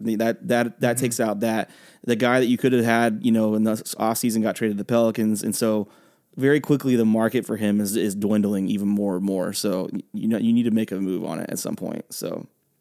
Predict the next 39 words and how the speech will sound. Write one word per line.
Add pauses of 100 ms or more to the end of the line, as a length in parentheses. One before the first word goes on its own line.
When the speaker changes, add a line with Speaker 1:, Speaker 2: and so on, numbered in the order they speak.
(500)
Speaker 2:
What
I
think
is
happening
as
much
as
anything,
and
this,
this, (360)
I
heard
this
on,
uh,
Wendy's
podcast (160)
today
or
Friday.
I
can't
remember
which. (120)
Um, (760)
but
I
agree
with
the,
the
assessment.
I
think
<laughs>
both
sides,